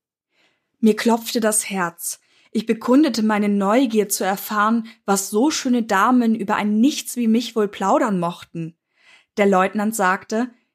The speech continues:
die Damen finden, sie hätten ganz das Aussehen und Gehabe eines verkleideten Mädchens. Ich brach in Lachen aus. Und ich sagte, die Überprüfung einer so wichtigen Frage steht natürlich den Damen zu. Fräulein Lulu,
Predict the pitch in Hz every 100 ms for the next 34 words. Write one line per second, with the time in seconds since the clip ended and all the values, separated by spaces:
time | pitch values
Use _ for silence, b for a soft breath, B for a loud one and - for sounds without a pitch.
0 | - 233 240 277 302 277 - 214 208 214
1 | 262 247 226 247 240 226 269 330 - 277
2 | - 214 214 226 233 226 220 226 220 -
3 | 190 196 208 220 220 226 262 254 214 180
4 | 185 254 254 254 226 - 175 170 - -
5 | _ _ _ _ _ 190 - 175 175 208
6 | 233 214 - 196 170 160 - - _ _
7 | _ _ - 233 240 - 220 220 220 220
8 | 220 _ _ _ _ _ - 233 240 240
9 | - 320 349 226 190 185 190 190 185 285
10 | 277 269 - 269 254 - 214 214 220 220
11 | 269 262 285 277 226 214 202 240 220 220
12 | 233 277 196 175 - 165 - b b b
13 | b b - 233 240 240 226 254 311 233
14 | 160 -